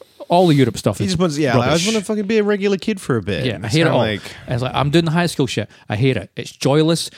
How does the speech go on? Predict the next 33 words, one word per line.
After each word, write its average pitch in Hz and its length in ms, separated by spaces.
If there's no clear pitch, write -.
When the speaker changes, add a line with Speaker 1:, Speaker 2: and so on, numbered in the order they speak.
Speaker 1:
The 123 140
whole 165 160
time 156 240
he's 123 100
in 127 100
Europe 120 360
and 120 100
just, 110 240
like, 110 320
cutting 139 240
about 113 200
Italy 117 380
and 113 100
stuff. - 440
And, 95 300
uh, - 60
is 139 120
it? - 100
Yeah, 127 120
it's 120 100
Venice 120 380
and 123 60
stuff. 127 180
And 92 80
just, 90 120
Speaker 2:
Venice. 120 200
Speaker 1:
like, 113 160
bleh. 143 500
And 135 100
then 127 340
it's 160 200
not 170 220
until 143 680